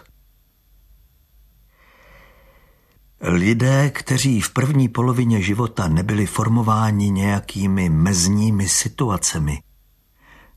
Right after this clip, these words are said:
nejsou v postavení, které by jim umožnilo vychovávat děti. Většinou jsou sami dětmi. Mezními situacemi jsou podle německého filozofa Karla Jasperse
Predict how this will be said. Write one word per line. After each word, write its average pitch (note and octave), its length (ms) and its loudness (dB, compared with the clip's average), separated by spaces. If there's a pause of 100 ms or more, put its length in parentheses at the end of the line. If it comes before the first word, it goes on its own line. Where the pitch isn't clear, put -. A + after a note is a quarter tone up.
nejsou A2+ 520 2
v - 120 -8
postavení, A#2 1000 0 (540)
které A2+ 360 2
by G#2 100 2
jim G#2+ 300 2
umožnilo G#2 680 2
vychovávat F#2+ 720 0
děti. E2 420 -4 (1200)
Většinou A2+ 600 2
jsou G2 260 -2
sami E2 320 0
dětmi. - 460 -8 (2000)
Mezními B2 720 4
situacemi C#3 880 0
jsou A2 300 2
podle F#2 340 0
německého F#2 640 0
filozofa F#2+ 600 -4
Karla F2+ 380 -2
Jasperse G#2 680 0